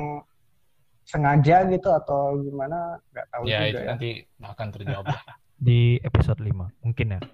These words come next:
Speaker 2: Atau enam. <laughs> Atau enam.
Speaker 3: <laughs> Atau tiba-tiba ada tujuh. <laughs>
Speaker 2: Eh, nah habis itu, eh, kok gue lupa ya? Pokoknya mereka ditangkap, terus mereka naik, eh,
Speaker 3: Mereka
Speaker 2: oh iya,
Speaker 3: diarahkan
Speaker 2: pokoknya
Speaker 3: sama Renslayer ke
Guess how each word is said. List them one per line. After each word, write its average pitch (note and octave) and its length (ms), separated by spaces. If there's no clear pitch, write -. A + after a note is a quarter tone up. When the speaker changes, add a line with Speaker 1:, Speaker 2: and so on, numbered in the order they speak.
Speaker 2:
Atau - 320
enam. G2 220
<laughs> - 280
Atau D3 160
enam. G3 220
Speaker 3:
<laughs> D3 520
Atau D3 180
tiba-tiba E3 460
ada E3 140
tujuh. C#3 420
<laughs> C#3 60
Speaker 2:
Eh, D#3+ 240
nah C#3+ 240
habis C#3 160
itu, D#3+ 240
eh, C3 80
kok D#3+ 240
gue D#3 160
lupa C3+ 160
ya? G#2 160
Pokoknya D3+ 320
mereka E3+ 240
ditangkap, C#3+ 800
terus D3 400
mereka C3 400
naik, C3 400
eh, C3 80
Speaker 3:
Mereka C3 160
Speaker 2:
oh B2+ 80
iya, B2+ 80
Speaker 3:
diarahkan A#2+ 240
Speaker 2:
pokoknya B2 80
Speaker 3:
sama B2 240
Renslayer B2 400
ke A#2 180